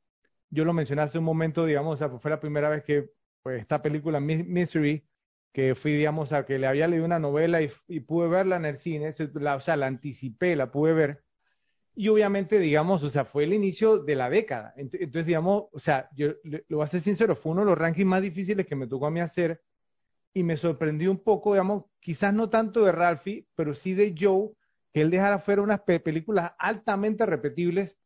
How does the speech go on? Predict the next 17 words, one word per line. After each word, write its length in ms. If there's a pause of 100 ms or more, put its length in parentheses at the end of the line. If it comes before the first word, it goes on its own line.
(480)
que 360
estoy 360
seguro 280
que 120
cuando 220
yo 120
las 100
mencione, 600 (340)
¿cierto? 560
Yo 260
se 100
va 60
a 40
quedar 220
como 200
que, 140
"Wow". 520